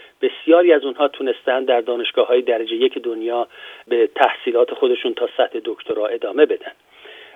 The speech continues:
و در حقیقت تأسیس دانشگاه بهایی در ایران در این شرایط خشن و پربلا، در حقیقت می‌تونیم بگیم، نوعی از استقامت سازنده بود که جامعهٔ بهایی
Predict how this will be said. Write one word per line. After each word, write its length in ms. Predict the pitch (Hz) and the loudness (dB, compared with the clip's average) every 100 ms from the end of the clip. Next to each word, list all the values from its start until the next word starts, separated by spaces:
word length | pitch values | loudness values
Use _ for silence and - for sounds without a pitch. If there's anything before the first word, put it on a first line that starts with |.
| _ | _
و 200 | 156 165 - | 4 4 4
در 140 | 180 170 | 4 4
حقیقت 460 | - 185 196 233 233 - _ | 4 2 2 -2 -2 -14 _
تأسیس 840 | - 156 156 - - 220 220 202 | -4 -2 -2 -6 -12 -14 -2 4
دانشگاه 580 | 180 170 143 - 165 170 | 4 4 -2 2 2 4
بهایی 380 | 147 135 135 139 | 2 2 2 0
در 200 | 135 123 | -2 -4
ایران 340 | 120 110 113 113 | -10 -12 -12 -4
در 200 | 127 139 143 | -2 -2 -4
این 200 | - 226 | -12 -8
شرایط 720 | 220 - 160 151 139 151 160 139 110 - _ _ - | -6 0 2 4 2 0 -2 -4 -4 -8 _ _ -8
خشن 500 | 131 - 185 185 143 110 110 | -4 2 6 6 4 -4 -2
و 360 | 123 113 107 - - | 0 2 0 -4 0
پربلا، 580 | 139 - 127 131 185 | 0 2 2 6 8
در 180 | 185 170 | 8 6
حقیقت 400 | 156 147 139 143 | 4 2 0 -2
می‌تونیم 360 | 156 - 156 151 | -6 -4 -4 -4
بگیم، 360 | 143 147 147 - - | -4 -4 -4 -8 -16
نوعی 500 | 127 160 208 208 180 | 0 2 2 2 2
از 120 | 160 131 | 2 0
استقامت 600 | 135 - 139 117 113 147 165 - | -4 0 0 2 2 2 2 2
سازنده 440 | 123 113 113 113 | 2 2 -2 0
بود 160 | 143 147 | 0 -2
که 100 | 135 | -4
جامعهٔ 440 | 120 117 110 120 | -4 -4 -2 0
بهایی 500 | 123 113 104 110 120 | 2 2 0 -4 -6